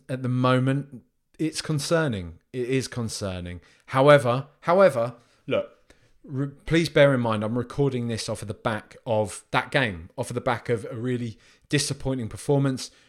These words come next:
really disappointing result. I'm sure the team can rally a bit. I'm sure we can get a grip on this. I'm sure some of these players can get a bit more used to Ange's system. I'm sure Ange will continue to tinker.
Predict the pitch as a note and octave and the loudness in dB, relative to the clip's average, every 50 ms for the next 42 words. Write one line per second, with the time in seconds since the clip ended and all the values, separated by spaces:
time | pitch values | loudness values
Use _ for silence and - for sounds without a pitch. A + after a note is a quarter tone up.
0 | _ _ - B2+ C3 C3+ B2+ B2+ B2 - A2+ - - A2 - A#2+ A2 A2 G#2 G2+ | _ _ -2 0 2 2 2 0 -2 -4 -6 -6 -6 -6 -6 -6 -6 -6 -6 -6
1 | G2+ G2 F#2 F2 G2 F#2 F2 E2+ E2 _ _ _ _ _ _ _ _ _ _ _ | -6 -6 -4 -4 -6 -6 -6 -8 -12 _ _ _ _ _ _ _ _ _ _ _
2 | _ _ _ _ _ - C3+ B2+ - - - - - D#3 D#3 D3+ D3 D3 D3 C3+ | _ _ _ _ _ -6 -4 -2 -2 -2 -2 2 4 6 8 8 8 8 6 4
3 | C3+ - - G#3+ D#3 B2+ B2 - - C3+ A#2+ A2+ G#2+ - A#2 A2+ A2 G#2 F2+ F2 | 2 -4 -10 -10 -8 -8 -6 -6 -6 -4 -4 -4 -6 -6 -6 -6 -6 -6 -6 -6
4 | F2+ F2 E2+ E2 D#2 E2+ E2 - - - - A2 A#2 - - - C#3 C3+ C#3 C#3 | -8 -10 -10 -10 -10 -10 -12 -12 -12 -10 -8 -6 -6 -4 -4 -2 0 0 0 0
5 | C3 B2+ B2+ B2+ A#2+ - B2+ A#2 A2+ A2 - - C#3 C#3 A#2 B2 A2+ - A#2 A2 | -2 -2 -4 -6 -6 -6 -6 -4 -4 -6 -2 0 0 0 0 -2 -6 -6 -6 -6
6 | G#2 - - G2 G2+ G2+ F#2+ - G#2+ G2 - - - C3 C3 C3 C3 B2 - - | -6 -6 -6 -6 -6 -6 -8 -8 -8 -8 -6 -4 -2 0 0 0 -2 -2 -6 -12
7 | - - - _ - - - E3+ E3 E3 D3+ D3 C#3+ C3+ C#3 - C#3 B2+ B2 B2 | -20 -20 -20 _ -8 -2 0 2 2 2 2 2 0 0 -2 -2 -2 0 0 0
8 | A#2 - - A#2+ A2 - A#2 A2 - - A#2+ A2 A2+ A2+ A2 A2+ G#2+ A2+ A#2+ A#2+ | -2 -4 -6 -8 -6 -4 -4 -4 -4 -4 -6 -4 -4 -4 -4 -4 -2 -2 -2 -2
9 | - - - - A2+ - G2+ G#2 G2+ G2 G#2 F#2+ - - D#3+ D3 - - - D#3 | -4 -6 -8 -10 -10 -8 -8 -8 -8 -8 -10 -12 -10 -8 -8 -8 -6 -6 -6 -4
10 | C#3+ C#3 - - - - _ - A2+ - - D3 C#3+ A#2 C3 D3 C#3+ C#3+ C3+ - | -4 -6 -8 -12 -20 -18 _ -8 -6 -2 0 0 0 0 2 2 2 2 0 -2
11 | - A#2 - - B2 A2 - - A2 G#2+ G#2 G2+ - B2 - - E3 D#3+ C#3 - | -4 -8 -8 -8 -8 -8 -8 -6 -6 -6 -6 -6 -8 -6 -4 -2 -2 -2 -2 -4
12 | - E2+ | -8 -10